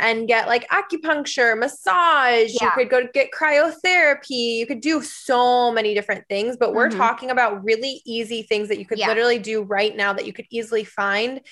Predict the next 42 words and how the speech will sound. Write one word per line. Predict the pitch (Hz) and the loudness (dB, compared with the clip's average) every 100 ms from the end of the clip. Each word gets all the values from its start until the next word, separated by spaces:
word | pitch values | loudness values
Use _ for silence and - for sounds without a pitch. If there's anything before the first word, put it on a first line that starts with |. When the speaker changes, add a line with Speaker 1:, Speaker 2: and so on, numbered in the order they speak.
| - - | -18 -10
Speaker 2:
Yeah. | 202 - | -8 0
Speaker 1:
And | 240 | 0
I | 247 | 2
think | 254 | 0
that | 269 262 | 0 2
that's | 233 220 226 | 2 0 0
wha-, | 220 214 | -2 -2
um, | 220 214 202 | 0 0 -2
something | 208 220 220 | -4 -4 -2
that's | 214 208 | -4 -2
really | 214 202 | -2 -2
important | 196 208 202 208 208 | -4 -4 -4 -4 -6
because, | 208 214 196 196 196 | -6 0 0 0 -4
you | 220 | -6
know, | 190 | -2
we | 202 330 | 0 0
all, | - 269 262 254 254 - - | 4 4 4 2 -2 -20 -8
we | 262 277 | -2 2
all | 240 240 247 | 4 4 2
hear | - 240 226 214 | 0 2 4 4
about | 208 196 190 - 196 | 4 4 2 0 -4
these | 214 202 | -4 -4
crazy | - 226 202 214 | 0 0 0 0
things | 190 202 202 | 0 0 0
that | 190 | 0
people | 214 185 202 | -2 0 2
do. | 208 | 4
And | 233 | 2
I | - | 0
mean, | 269 262 | 0 0
each | 294 294 | 0 2
of | 254 | 2
us | 330 | 2
has | 285 214 196 | 2 2 2
done | 208 | 0
some | 208 | 2
of | 196 190 | 0 0
this | 202 | 0
stuff | - 233 - | 2 0 4
Speaker 2:
Yeah. | 415 294 | 2 2
Speaker 1:
too, | 202 | 2
but | 311 277 226 | 2 4 2